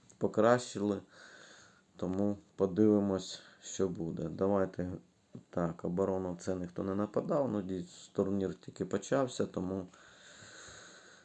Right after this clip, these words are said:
<clears throat> не знаю, ким ходити в атаку, тому давайте подивимось, хто, ну, ось зразу,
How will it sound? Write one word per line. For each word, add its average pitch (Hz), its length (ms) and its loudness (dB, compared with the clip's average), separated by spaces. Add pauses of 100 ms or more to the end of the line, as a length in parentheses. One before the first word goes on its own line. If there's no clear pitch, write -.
(180)
<clears throat> 180 480 10
не 147 300 12
знаю, 135 340 10
ким 120 160 4
ходити 131 560 6 (1200)
в 98 200 2
атаку, 107 480 4
тому 95 260 0
давайте 101 380 6
подивимось, 95 640 2
хто, - 680 0
ну, 110 720 -2
ось - 220 -10
зразу, 107 840 2